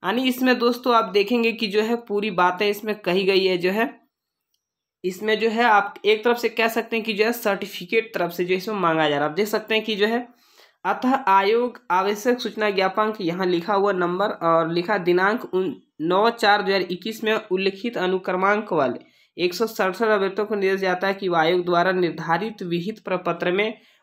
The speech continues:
वांछित विवरणी भरकर आशु लेखन एवं कंप्यूटर टंकन तथा कंप्यूटर के बेसिक वर्ड्स प्रोसेसिंग लिखा हुआ है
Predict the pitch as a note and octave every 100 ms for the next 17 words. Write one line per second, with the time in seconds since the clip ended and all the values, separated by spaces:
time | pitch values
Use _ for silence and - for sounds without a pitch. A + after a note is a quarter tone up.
0 | - F3 F#3 G3 B3 A3+ G#3 G3 G3 F3
1 | F3 E3 G#3 - E3+ F3 G#3+ G3 F3 F3
2 | G3+ F#3 G3+ G#3 F#3+ F3 F3+ F#3 F3+ E3+
3 | G3+ F3+ F#3+ F#3 F#3 F#3+ A3 A3+ F#3+ F3+
4 | F#3+ - A#3 G3 E3 F#3 F#3+ F3+ E3+ _
5 | _ _ _ - A3 A3+ A3 G#3+ - B3+
6 | B3+ - _ _ - F#3 G3+ B3 G#3 G#3+
7 | A#3+ C#4+